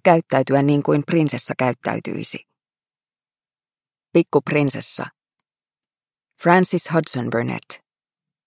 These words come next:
Perjantaina kymmenes syyskuuta kello kaksikymmentäyksi Kaunotar ja hirviö musikaalissa,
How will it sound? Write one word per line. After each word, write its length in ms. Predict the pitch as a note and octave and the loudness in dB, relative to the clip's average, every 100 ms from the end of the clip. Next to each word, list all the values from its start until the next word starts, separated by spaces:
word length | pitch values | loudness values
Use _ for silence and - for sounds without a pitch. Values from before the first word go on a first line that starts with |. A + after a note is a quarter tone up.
| _ _ _ _ _ _ _ _ _ _ _ _ _ _ _ _ _ _ _ _ _ _ _ _ _ _ _ _ _ _ - | _ _ _ _ _ _ _ _ _ _ _ _ _ _ _ _ _ _ _ _ _ _ _ _ _ _ _ _ _ _ 4
Perjantaina 640 | F#3+ G3+ F#3+ F3 F3 E3+ E3+ | 6 8 6 4 4 2 2
kymmenes 460 | G#3 G3+ D#3+ C#3 - | 2 4 4 0 0
syyskuuta 580 | G3+ F#3+ - D#3 C#3+ D3 - - | 2 2 2 2 2 -2 -4 0
kello 220 | F#3+ F#3 | 4 4
kaksikymmentäyksi 960 | G3 G3+ F#3 E3 D3+ D#3 - F#3+ - D#3 | 4 0 0 2 2 2 2 0 0 0
Kaunotar 440 | E3 D#3+ C3+ - B2+ | 4 4 2 -2 -2
ja 120 | C3 | -2
hirviö 420 | D3+ D#3+ D3 C3+ | 2 2 2 0
musikaalissa, 840 | D3 D3+ B2+ - B2 C#3 - - | 0 -2 0 0 0 -6 -10 -10